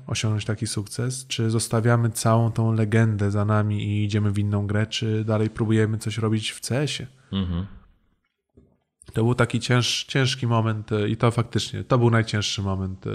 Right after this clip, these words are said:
Speaker 1: w, w mojej karierze, gdzie nie było, nie było widać światełka.
Speaker 2: Mhm.
Speaker 1: Naprawdę nie było widać światełka w tunelu i to wszystko było podejmowane w ciemno.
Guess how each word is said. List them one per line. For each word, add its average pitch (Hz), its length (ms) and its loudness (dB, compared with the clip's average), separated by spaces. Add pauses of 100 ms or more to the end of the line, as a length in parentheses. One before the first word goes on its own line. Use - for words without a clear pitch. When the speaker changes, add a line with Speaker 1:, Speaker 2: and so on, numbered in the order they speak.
(280)
Speaker 1:
w, 95 400 -6
w 95 40 -8
mojej 95 240 -4
karierze, 95 580 -2 (680)
gdzie 95 680 -2 (1600)
nie 113 180 4
było, 120 920 6
nie 110 160 0
było 123 200 6
widać 110 540 2
światełka. 92 560 0 (180)
Speaker 2:
Mhm. 95 400 -2
Speaker 1:
Naprawdę 113 300 4
nie 110 120 2
było 117 180 6
widać 107 240 4
światełka 104 400 0
w - 80 -8
tunelu 104 440 2
i 101 80 -2
to 107 120 -2
wszystko 107 460 0
było 104 200 4
podejmowane 98 720 0
w - 80 -14
ciemno. 107 640 0